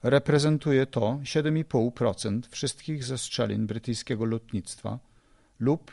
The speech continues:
jeden kropka cztery nieprzyjacielskiego samolotu na każdego Polaka biorącego udział w walce. Niemal trzy czwarte polskich pilotów służyło na linii frontu w jedenastej grupie operacyjnej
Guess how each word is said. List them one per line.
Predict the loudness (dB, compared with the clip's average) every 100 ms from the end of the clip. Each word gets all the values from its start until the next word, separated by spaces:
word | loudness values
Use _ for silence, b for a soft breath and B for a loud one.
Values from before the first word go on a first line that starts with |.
| -2
jeden | 2 2 0
kropka | -2 -4 -4 -6
cztery | -6 4 6 6 2 -6 b b b b
nieprzyjacielskiego | 0 0 2 2 2 0 -2 -4 -6 -2
samolotu | 0 2 4 2 -2 -6 b b -6
na | -4
każdego | 0 0 2 2 2
Polaka | 4 4 2 -4 -6 -8 -8
biorącego | 0 2 2 0 0
udział | 0 0 0 -2
w | 0
walce. | -2 -2 -8 -12 -14 -20 _ _ _ _ _ -20 -20 _ _ _ 0
Niemal | 4 6 6 4 0
trzy | -4 -6
czwarte | 0 2 2 2
polskich | 4 2 2 -6 -4
pilotów | 0 0 0 -6 -8
służyło | -10 -4 0 2 4
na | 4
linii | 4 6 4
frontu | 2 -2 -2 -2 -4 -6
w | -4 -4
jedenastej | 0 0 0 -2 -2
grupie | -2 -2 -2 -4
operacyjnej | -4 -2 -2 -2 -2 -2 -4